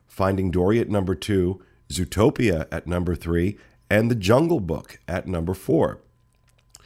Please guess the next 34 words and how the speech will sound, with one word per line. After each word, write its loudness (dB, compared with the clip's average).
Combined, 2
those -2
four 4
films 0
brought -2
in 0
more 0
than -2
four 0
billion 0
dollars -2
at -2
the 0
worldwide -2
box 0
office. -8
Rogue 4
One 2
was 0
number 0
seven 2
on 2
that -2
list, -4
bringing 0
in 0
a -2
paltry -2
eight -2
hundred -4
and -6
two -2
million -2
dollars, -2